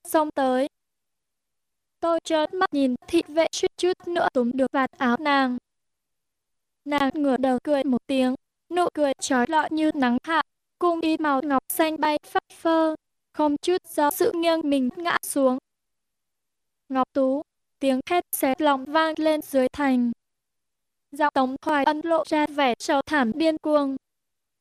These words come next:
"Ngươi nghe thấy chưa, Ngọc Tú? Ngươi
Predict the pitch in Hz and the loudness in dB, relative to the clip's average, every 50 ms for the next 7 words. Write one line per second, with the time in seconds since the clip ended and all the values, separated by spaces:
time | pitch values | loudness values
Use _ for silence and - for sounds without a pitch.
0 | _ _ _ _ _ _ _ _ _ _ _ _ - 339 349 349 349 349 339 330 | _ _ _ _ _ _ _ _ _ _ _ _ -10 -4 -2 0 0 0 -2 -2
1 | 320 311 302 - - - 285 277 - - 330 330 330 320 311 302 294 _ _ _ | 0 0 0 -2 -2 0 0 0 0 0 0 0 2 0 0 -2 -6 _ _ _
2 | _ _ - 269 262 262 - _ 285 269 262 262 285 320 - _ _ _ _ _ | _ _ -6 -2 -2 -2 -2 _ 0 0 0 0 -2 -4 -8 _ _ _ _ _
3 | _ _ _ _ _ _ _ _ _ _ _ _ _ _ _ _ _ _ _ 339 | _ _ _ _ _ _ _ _ _ _ _ _ _ _ _ _ _ _ _ -4
4 | 349 359 349 | -2 0 0